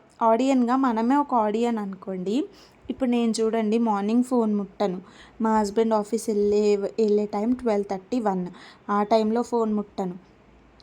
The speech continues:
బాబుకు తినిపించేసిన తర్వాతకి నా పని అయిపోయేది త్రీ ఓ క్లాక్. త్రీ ఓ క్లాక్‌కి ఫోన్ ముడతాను. So, అలా కొందరికి, ఆ, హస్బెండ్ ఆఫీస్‌కి మార్నింగే వెళ్ళిపోతారు కదా. So, వాళ్ళ పని అంతా అయిపోయాక మధ్యాహ్నం వన్కి, టెన్కి, లెవెన్కి, ట్వెల్వ్కి ఖాళీ ఉంటారు.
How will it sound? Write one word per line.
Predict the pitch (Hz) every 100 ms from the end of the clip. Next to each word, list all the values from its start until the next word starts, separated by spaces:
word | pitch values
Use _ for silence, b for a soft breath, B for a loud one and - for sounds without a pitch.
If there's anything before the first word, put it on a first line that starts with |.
| -
బాబుకు | 247 214 208 202 214 240
తినిపించేసిన | 208 202 214 208 220 208 - 208
తర్వాతకి | 202 190 190 190 214 - 370 B B B 226
నా | 220
పని | 220 208
అయిపోయేది | 208 214 214 208 214 277
త్రీ | 254 220
ఓ | 196
క్లాక్. | - 202 190 -
త్రీ | 247 233
ఓ |
క్లాక్‌కి | 214 196 185 185 247
ఫోన్ | 277 247
ముడతాను. | 208 190 185 185 175 - B B B
So, | -
అలా | 285 240 196 202 B _ -
కొందరికి, | 254 254 269 254 330 453 494 -
ఆ, | 247 240 233 233
హస్బెండ్ | 240 214 262 277
ఆఫీస్‌కి | 254 269 247 -
మార్నింగే | 269 240 220 240 262
వెళ్ళిపోతారు | 277 240 - 208 202 196
కదా. | 196 196 196 B B B
So, | - 302
వాళ్ళ | 285 277
పని | 277 262
అంతా | 262 269 294
అయిపోయాక | 277 269 262 262 302
మధ్యాహ్నం | 269 226 220 240 254
వన్కి, | 233 220 214 208 226
టెన్కి, | 220 214 208 - 220
లెవెన్కి, | 214 208 208 214
ట్వెల్వ్కి | 214 226 220 220 262
ఖాళీ | 277 247 214 214
ఉంటారు. | 190 190 190